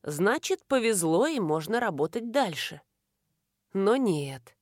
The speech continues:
Финист не на ту нарвался. Василиса посмотрела в его яркие зеленые глаза.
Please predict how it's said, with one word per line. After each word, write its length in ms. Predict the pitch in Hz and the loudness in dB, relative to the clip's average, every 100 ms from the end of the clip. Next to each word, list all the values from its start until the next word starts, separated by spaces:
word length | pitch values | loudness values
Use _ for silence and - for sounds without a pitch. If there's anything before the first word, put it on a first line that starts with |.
| _ _ _ _ _ _ | _ _ _ _ _ _
Финист 640 | - - 277 339 339 330 - | -20 -4 2 2 2 0 0
не 180 | 311 302 | 2 4
на 140 | 294 | 4
ту 200 | 302 311 | 2 0
нарвался. 760 | 294 294 294 311 208 - 147 120 _ _ _ _ _ _ _ _ | 2 4 4 4 2 -4 -10 -14 _ _ _ _ _ _ _ _
Василиса 640 | 156 165 185 262 302 - 269 | 0 2 2 -2 -4 -4 -2
посмотрела 800 | - - 240 233 254 254 226 185 | -2 0 0 0 2 2 2 0
в 40 | |
его 260 | 180 185 175 | 2 2 2
яркие 580 | 143 202 208 185 208 | 2 0 0 -4 -4
зеленые 540 | 190 190 170 170 170 165 | 2 2 4 2 2 2
глаза. 520 | 170 160 143 139 | 0 -2 -4 -10